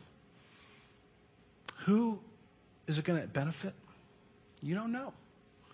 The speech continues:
Might be somebody that just observes you from a distance, notices something about you that's different. Might be that you actually benefit ano-, another disciple of Jesus. This, this friend said, "You know, this was a great learning experience for me. I was,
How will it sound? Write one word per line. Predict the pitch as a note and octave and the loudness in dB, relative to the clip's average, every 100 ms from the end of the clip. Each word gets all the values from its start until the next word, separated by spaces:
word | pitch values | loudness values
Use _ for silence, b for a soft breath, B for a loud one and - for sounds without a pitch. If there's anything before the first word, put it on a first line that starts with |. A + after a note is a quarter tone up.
| b b | b b
Might | F3 G3 | 2 2
be | |
somebody | F#3+ G#3 G3 G3 | 4 6 8 8
that | F#3+ | 6
just | G3 D#3+ F3 | 4 2 4
observes | D3 C3+ F#3 A3 E3+ | 6 8 8 8 6
you | A3 | 6
from | - G3+ | 4 4
a | D3 | 4
distance, | D#3+ F#3 C#3 A#2 - - - b b b b | 4 2 0 -8 -8 -10 -18 b b b b
notices | D3 F#3+ A#3+ - G#3+ | 8 10 10 8 6
something | - G3 G3 G3 G3 | 6 4 2 2 2
about | F3 E3+ F3 - | 2 2 0 0
you | E3+ D#3+ D#3+ - - - | 0 -2 -6 -12 -10 -2
that's | D3+ - | 0 0
different. | D3+ D3+ B2+ - - B B B B B B | -2 -4 -6 -14 -18 B B B B B B
Might | C#3+ A3 | 8 10
be | G#3 | 10
that | F#3 F#3 | 8 10
you | F#3 | 10
actually | F3+ F3 | 10 8
benefit | D3 E3+ E3+ F#3 | 8 8 8 8
ano-, | E3+ E3 F3+ F3+ | 10 12 10 10
another | E3 D#3+ F3 E3+ | 8 10 8 6
disciple | D#3+ F3 F3 E3+ E3 | 6 6 4 6 2
of | D3 | 4
Jesus. | E3 F#3 C3+ - | 4 4 2 2
This, | D#3+ - | 2 2
this | E3 - | 0 0
friend | F3 F#3 F#3+ | 2 4 4
said, | - D#3+ | 4 4
"You | D#3 | 4
know, | D#3+ | 4
this | F3 F3+ | 2 2
was | E3 | 0
a | |
great | D#3 E3+ D3+ | 2 0 0
learning | E3 F3 | 0 0
experience | D#3 - - D#3+ D#3+ | 0 -2 -2 0 0
for | - E3+ | 0 0
me. | F3+ | 4
I | E3 | 4
was, | C#3 | 4